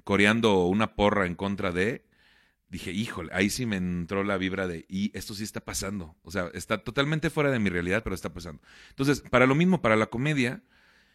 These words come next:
creo que, eh, sí, no es lo mismo en, en el D F que en otras ciudades. Y, y la limitante te la pone no, no solo la educación y el acceso a cierta información,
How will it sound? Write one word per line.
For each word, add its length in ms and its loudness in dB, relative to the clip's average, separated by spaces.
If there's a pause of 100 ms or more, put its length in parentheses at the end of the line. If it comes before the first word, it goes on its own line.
(100)
creo 200 4
que, 640 4 (380)
eh, 420 4
sí, 200 0
no 120 0
es 60 2
lo 60 2
mismo 320 0
en, 240 2
en 140 0
el 100 0
D 100 2
F 160 -6
que 100 -6
en 80 -2
otras 240 -6
ciudades. 560 -4 (560)
Y, 760 4 (160)
y 140 4
la 120 6
limitante 500 2
te 120 -2
la 160 2
pone 520 0 (640)
no, 380 2
no 220 0
solo 580 2 (520)
la 140 4
educación 760 0
y 400 6
el 160 4
acceso 460 0
a 60 0
cierta 260 -4
información, 640 -6